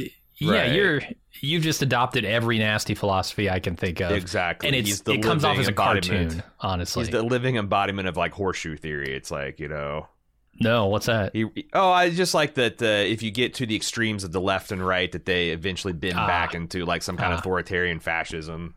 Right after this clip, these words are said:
Speaker 2: Um, I don't
Speaker 1: Gotcha.
Speaker 2: personally subscribe to it myself, but, like, this guy, clearly, it's like,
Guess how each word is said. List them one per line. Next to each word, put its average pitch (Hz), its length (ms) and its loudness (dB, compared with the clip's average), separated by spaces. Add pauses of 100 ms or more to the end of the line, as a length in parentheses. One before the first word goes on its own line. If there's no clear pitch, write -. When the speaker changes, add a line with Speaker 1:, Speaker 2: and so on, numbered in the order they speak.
Speaker 2:
Um, 78 580 -6
I 107 60 -2
don't 101 80 0
Speaker 1:
Gotcha. 92 220 0
Speaker 2:
personally 113 280 0
subscribe 117 420 -2
to 120 60 -2
it - 60 -6
myself, 110 460 0
but, 90 160 -4
like, 85 300 0
this 110 180 -2
guy, 82 340 0
clearly, 87 420 -2
it's - 120 -8
like, 80 280 -2